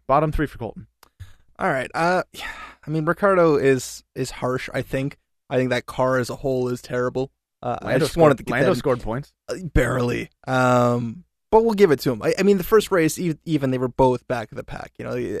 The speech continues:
Speaker 2: that car is definitely not helping. I don't think he's any worse off than he was last season. That said, you know, I did spend a lot of time screaming, "Danny, why? Danny, no!"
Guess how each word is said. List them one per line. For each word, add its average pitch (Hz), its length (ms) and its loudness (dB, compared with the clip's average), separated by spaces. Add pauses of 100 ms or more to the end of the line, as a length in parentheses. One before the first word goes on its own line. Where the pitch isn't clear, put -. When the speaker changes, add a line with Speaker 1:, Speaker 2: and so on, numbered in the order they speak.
Speaker 2:
that 147 220 -4
car 147 220 2
is 131 80 2
definitely 139 280 -2
not 127 160 -2
helping. 127 340 -2
I 120 80 -6
don't 131 180 -2
think 139 140 -10
he's 139 180 -6
any 131 140 -4
worse 127 420 -2
off 120 240 -2
than 131 140 -4
he 131 160 -4
was 120 320 -6
last 127 300 -10
season. 180 300 -6
That 135 180 -4
said, 147 340 2 (680)
you 147 120 4
know, 120 80 4
I 117 80 4
did 120 220 -4
spend 127 240 -2
a - 20 -2
lot 123 200 -2
of 117 80 -8
time 123 260 -4
screaming, 123 560 -2
"Danny, 127 340 -2
why? 127 420 0
Danny, 123 360 -4
no!" 143 440 6